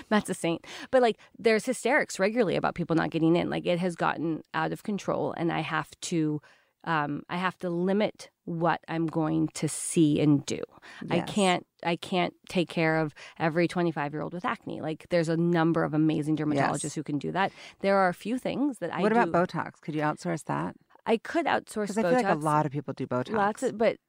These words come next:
Speaker 1: exactly. And all three of the doctors in my office do Botox. And then,
Speaker 2: Yeah.
Speaker 1: as we talked about, there's a nurse injec-, injectors, there's all these people. For me,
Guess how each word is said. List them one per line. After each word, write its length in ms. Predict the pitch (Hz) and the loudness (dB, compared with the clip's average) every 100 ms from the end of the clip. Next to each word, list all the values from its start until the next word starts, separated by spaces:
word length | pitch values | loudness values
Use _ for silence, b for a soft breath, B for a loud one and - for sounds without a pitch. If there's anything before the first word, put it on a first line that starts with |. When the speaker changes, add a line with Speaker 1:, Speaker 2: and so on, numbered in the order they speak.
| - | -6
Speaker 1:
exactly. 360 | 262 349 277 | 0 0 0
And 140 | 214 214 | 0 2
all 240 | 233 262 | 6 4
three 160 | - 269 | 4 -2
of 80 | |
the 60 | 220 | 0
doctors 260 | 208 - 180 | -2 -2 -4
in 80 | |
my 80 | 180 | 0
office 300 | 151 - 139 | 0 0 -4
do 100 | - | -2
Botox. 380 | 156 151 143 - | -2 -2 -4 -4
And 180 | 165 180 | 0 2
then, 140 | 180 | 2
Speaker 2:
Yeah. 60 | 175 | 2
Speaker 1:
as 140 | 165 180 | 0 0
we 80 | |
talked 160 | 180 185 | 0 -2
about, 160 | - - | -2 0
there's 180 | 160 | 0
a 60 | 170 | 2
nurse 220 | 175 175 | 0 0
injec-, 360 | 160 170 214 220 - | 0 0 0 -4 -6
injectors, 460 | - 190 233 - 190 | -4 2 2 2 0
there's 160 | 185 170 | 0 2
all 100 | 165 | 0
these 160 | 160 | -2
people. 340 | - 156 - - B B B B | -2 -4 -4 -6 B B B B
For 180 | - 226 | 4 6
me, 380 | 233 277 285 | 8 8 6